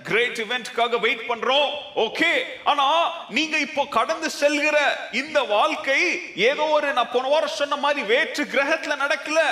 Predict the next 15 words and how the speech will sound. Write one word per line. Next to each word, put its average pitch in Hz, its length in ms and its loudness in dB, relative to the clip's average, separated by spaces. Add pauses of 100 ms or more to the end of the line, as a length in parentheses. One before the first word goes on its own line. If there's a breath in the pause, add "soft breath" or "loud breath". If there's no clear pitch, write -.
(240)
இந்த 269 260 -2
உலகத்துல 262 600 2
தாங்க 285 360 0
நடந்துட்டு 247 400 -6
இருக்குது. 226 500 -2 (280 loud breath)
இந்த 214 260 2
உலகத்துல 262 560 0
எல்லா 254 460 0
சாமானியமான 262 1000 0
ஜனங்களுக்கும் 254 720 -4
ஏற்படுகிற 254 560 0
எல்லா 247 320 2 (120)
சூழ்நிலைகளையும் 262 720 0 (240)
கிறிஸ்தவன் 240 400 0
என்ன 254 120 -4